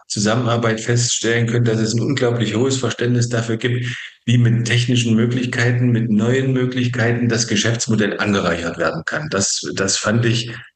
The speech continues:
outstanding, das fand ich in der Vergangenheit besonders und das, glaube ich, gilt auch noch für heute. Ähm, ich würde noch hinzufügen wollen, dass sicherlich auch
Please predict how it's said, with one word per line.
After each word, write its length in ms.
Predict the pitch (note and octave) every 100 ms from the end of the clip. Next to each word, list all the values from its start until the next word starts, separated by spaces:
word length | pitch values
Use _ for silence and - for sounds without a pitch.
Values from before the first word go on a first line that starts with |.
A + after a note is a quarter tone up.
| _ _ -
outstanding, 640 | C#3+ C3 - D#3+ D#3 D3
das 160 | C3 A#2+
fand 300 | A2+ A#2 A#2
ich 100 | A2
in 120 | A2+
der 100 | G#2
Vergangenheit 640 | G2 G2 G#2+ C3+ C3+ C#3 C3+
besonders 440 | B2 B2+ C3+ C3
und 120 | A#2
das, 140 | A2 -
glaube 260 | G#2 G#2+
ich, 140 | G#2 - - - - -
gilt 280 | A2 G#2 G2+
auch 160 | G2+ G2
noch 160 | G2
für 240 | - G2 F#2+
heute. 440 | A2 A2 D#2+ - _ _ - - -
Ähm, 320 | G2 G#2 G#2
ich 400 | F2 G#3 - - - - F3 - _ _ _ -
würde 180 | A2+
noch 200 | A#2+ B2
hinzufügen 640 | A2+ G2+ D#3 E3 D#3 D3+ C#3
wollen, 180 | C#3+ C#3
dass 220 | B2 B2+
sicherlich 420 | B2+ B2 A#2+ A#2+
auch 240 | A2+ -